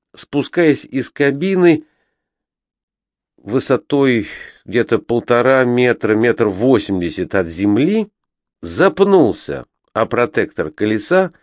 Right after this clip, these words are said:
и с высоты рухнул на землю. Упал на колено, вскочил и снова упал, вскочил и упал. Я был рядом.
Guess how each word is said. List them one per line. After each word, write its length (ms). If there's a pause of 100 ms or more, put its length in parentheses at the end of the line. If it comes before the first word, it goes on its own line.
(240)
и 140
с 100
высоты 580
рухнул 480
на 180
землю. 460 (800)
Упал 400
на 140
колено, 540 (560)
вскочил 560
и 40
снова 360
упал, 500 (400)
вскочил 540
и 400 (340)
упал. 480 (840)
Я 280
был 220
рядом. 460